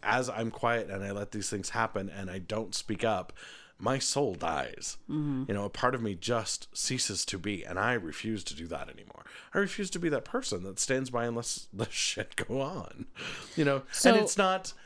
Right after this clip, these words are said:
Speaker 1: and I think it's funny because I think, you know, you're looking at this going, "Well, I don't associate with those people." I'm like, "I'm sure you don't." Like, Kelson, I'm, I'm, I'm absolutely positive that you don't.
Speaker 2: <laughs>
Speaker 1: And I don't think it's because you've gone out of your way to remove them in any sort of conscious way. But I think,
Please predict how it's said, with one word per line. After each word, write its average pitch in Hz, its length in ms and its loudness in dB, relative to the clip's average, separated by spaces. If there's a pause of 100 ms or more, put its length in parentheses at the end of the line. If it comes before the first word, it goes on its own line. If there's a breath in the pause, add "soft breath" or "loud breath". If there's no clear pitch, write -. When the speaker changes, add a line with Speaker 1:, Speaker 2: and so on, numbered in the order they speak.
(320 loud breath)
Speaker 1:
and 165 240 6
I 156 120 6
think 151 180 -2
it's 139 100 2
funny 214 200 4
because 139 240 2
I 127 100 4
think, 151 300 0
you 143 260 2
know, 143 80 6
you're 139 180 4
looking 160 200 4
at 117 80 2
this 123 160 0
going, 123 180 4
"Well, 117 180 2
I 135 120 8
don't 139 220 2
associate 120 440 2
with 117 120 -2
those 113 180 2
people." 147 340 2
I'm 110 100 2
like, 117 180 0 (200 loud breath)
"I'm 143 120 6
sure 160 140 2
you 170 100 4
don't." 190 380 2 (360 soft breath)
Like, 117 100 0
Kelson, 165 400 4
I'm, 139 320 2
I'm, 120 340 2
I'm 127 200 4
absolutely 175 400 2
positive 147 460 2
that 113 120 2
you 110 80 -2
don't. 131 320 2
Speaker 2:
<laughs> - 40 2 (360 loud breath)
Speaker 1:
And 156 160 6
I 143 100 4
don't 170 200 4
think 165 160 -2
it's 156 140 0
because 139 400 2 (240 loud breath)
you've 147 160 4
gone 139 180 4
out 131 160 2
of 123 80 0
your 127 140 2
way 127 180 4
to - 200 -4
remove 120 340 2
them 110 320 2
in 120 160 -2
any 117 180 0
sort 113 220 0
of 101 120 -4
conscious 143 480 0
way. 226 260 0 (280 loud breath)
But 127 140 6
I 135 60 4
think, 123 380 -2